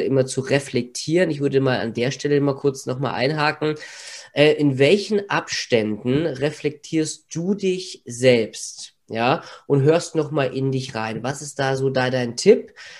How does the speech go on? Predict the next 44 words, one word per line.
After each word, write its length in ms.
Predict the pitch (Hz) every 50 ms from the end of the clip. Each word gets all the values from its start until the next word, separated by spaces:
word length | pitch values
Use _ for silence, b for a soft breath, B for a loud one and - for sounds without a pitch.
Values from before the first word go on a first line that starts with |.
| B B
Das 100 | - 135
ist 140 | 143 143 135
so 80 | - 139
die 180 | 131 123 127
erste 380 | - 127 151 190 190 - - 196
Frage. 420 | 202 - - 170 165 165 165 151 151
Und 160 | 135 135 135
die 120 | 127 123
zweite 500 | 123 - - - 117 113 123 156 160 -
Frage 400 | - - - 160 156 151 147 151
ist 300 | 127 139 143 - - -
tatsächlich, 920 | - 135 131 131 131 - - 135 131 127 - 131 127 120 123 123 123 - B B B B B B _
du 60 | -
hast 100 | 120 123
ja 120 | 135 120
auch 40 | 120
vorher 240 | - - 147 139 135
gesagt, 400 | 135 131 123 127 127 127 127 -
die 300 | - - 127 131 135 127
Ziele 480 | 131 - - - 151 165 165 156 - 80
auch 160 | - - 127
niederzuschreiben. 1200 | 123 123 131 143 165 175 175 175 - - 165 - - - - 151 151 147 147 143 147 147 147 147 147 B B B B B _
Gibt 200 | - 147 147 147
es 100 | 135 135
noch 160 | 139 127 - -
andere 360 | 117 127 156 165 165 165 165
Möglichkeiten, 840 | 165 160 156 156 160 160 - - - 151 135 139 135 135 143 139
sie 140 | 131 135 135
vielleicht 320 | 131 135 123 123 123 123
zu 180 | - - 131 127
visualisieren 840 | 143 143 139 135 135 127 123 123 123 120 123 135 151 160 156 156 143
in 100 | 135 135
Form 320 | 131 135 - 143 135 143 139
von 180 | - 147 139
einem 200 | 139 135 135 131
Bild 360 | 131 147 147 151 160 165 156
oder 300 | - 123 131 135 131 135
wie 140 | 143 156 135
auch 100 | 135 -
immer? 220 | 120 131 139 131 139
Wie 80 | 151
machst 340 | 147 143 135 127 - - -
du 100 | 120 120
das? 460 | 113 113 92 - - - - - _